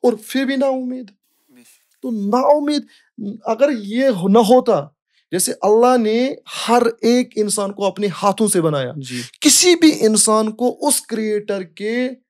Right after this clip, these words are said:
Speaker 1: रहमत से कभी नाउम्मीद होने की कोई गुंजाइश ही नहीं है।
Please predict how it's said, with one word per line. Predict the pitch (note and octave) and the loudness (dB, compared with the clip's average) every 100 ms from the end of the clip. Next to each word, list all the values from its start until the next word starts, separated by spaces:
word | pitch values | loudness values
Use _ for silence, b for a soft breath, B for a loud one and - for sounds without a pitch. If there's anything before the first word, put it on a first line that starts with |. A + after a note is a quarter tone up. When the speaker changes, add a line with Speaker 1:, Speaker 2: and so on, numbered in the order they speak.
| _ | _
Speaker 1:
रहमत | D#3+ F3+ G#3 A3 G#3+ | -4 -2 -2 -4 -6
से | - G#3+ | -8 -8
कभी | G#3+ G3 G#3 | -8 -10 -8
नाउम्मीद | F3+ F3 F3+ F#3 F#3 F#3+ G#3+ A3+ A3+ _ _ _ | -6 -4 -4 -6 -6 -4 -6 -6 -10 _ _ _
होने | F#3 G3 G3 | -6 -4 -6
की | F#3+ G#3 | -8 -12
कोई | G#3+ F#3 F3 | -8 -8 -6
गुंजाइश | C#3+ D#3+ D#3 D#3 D#3 A3 | -6 -4 -2 -4 -2 -2
ही | |
नहीं | G3+ F3 C#3+ | 0 -2 -6
है। | B2+ | -10